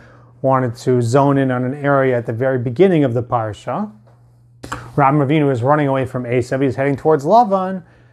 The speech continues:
and Hashem gives him brachos that he will be okay. And this topic is really ties into the topic of Hashem's protection from us, from the nations, from anti-Semitism. And it reminded me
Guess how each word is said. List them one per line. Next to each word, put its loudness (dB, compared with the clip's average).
and -4
Hashem -2
gives 0
him -2
brachos 0
that 0
he 0
will 0
be 0
okay. -4
And -8
this -12
topic 0
is 2
really 4
ties -2
into -8
the -10
topic -6
of -2
Hashem's -4
protection -4
from -2
us, -4
from -4
the -2
nations, -6
from -2
anti-Semitism. 0
And 0
it 0
reminded 2
me 0